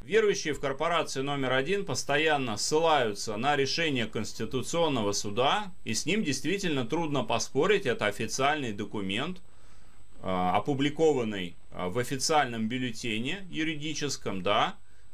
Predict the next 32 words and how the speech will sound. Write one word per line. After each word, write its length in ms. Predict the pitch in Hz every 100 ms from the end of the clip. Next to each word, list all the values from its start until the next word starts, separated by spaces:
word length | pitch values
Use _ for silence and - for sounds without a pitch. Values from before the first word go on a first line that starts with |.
| -
э, 100 | 92
это 220 | 113 131 131
подтверждено, 960 | 131 113 131 107 98 117 110 113 131
но 140 | 120 135
всегда 400 | - 151 214 240
стоял 420 | - 151 170 190
вопрос, 600 | 139 127 190 247 240 - - - - - -
именно 360 | 135 143 147
какая 400 | 143 180 226 220
сумма 420 | 170 - 196 165 156
разморожена. 840 | 139 165 175 170 107 98 82 82
И 100 | 110
вот 160 | 131 131
в 60 |
этой 260 | 202 196 139
статье 540 | - 156 147 220 247
я 140 | 156 139
впервые 760 | - 160 151 170 226 170 87 - - - -
вижу 440 | 117 208 185 190
конкретную 720 | 139 127 113 151 185 135 127
сумму. 500 | - 185 185 107 - - -
Если 320 | 143 165 175
бы 320 | 160 156 135 - - -
сумма 400 | - 185 190 170
была 300 | 139 147 151
три 240 | - 175 165
миллиарда, 800 | 147 151 247 285 262 127 90 87
ну, 260 | 120 190 214
еще 340 | 143 - 202
куда 320 | 202 143 170
ни 140 | 165 151
шло. 440 | - 143 101 78